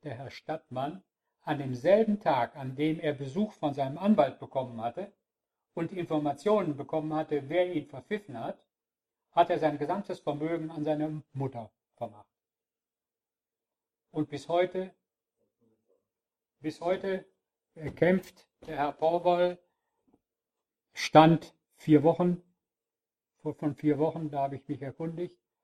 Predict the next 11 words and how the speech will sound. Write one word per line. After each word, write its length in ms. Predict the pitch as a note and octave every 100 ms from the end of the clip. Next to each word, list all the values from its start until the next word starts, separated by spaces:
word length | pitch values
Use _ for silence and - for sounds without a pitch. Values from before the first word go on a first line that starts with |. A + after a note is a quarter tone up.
| _ _
immer 240 | - F3 D#3
noch 200 | C#3 -
darum, 320 | C3+ D#3+ E3
es 140 | C#3 -
gibt 240 | F3+ -
ein 40 |
Anfechtungsgesetz 960 | D#3+ F3 - C3+ - A#2 - A2 A#2 -
in 60 | A#2
solchen 300 | B2 A2+ A#2+
Fällen, 380 | C3 A#2+ A#2 A2+ _
Gläubigerbenachteiligung. 1300 | D3 D3+ D3 B2+ B2 B2 B2 A#2+ - B2+ B2+ D3 E3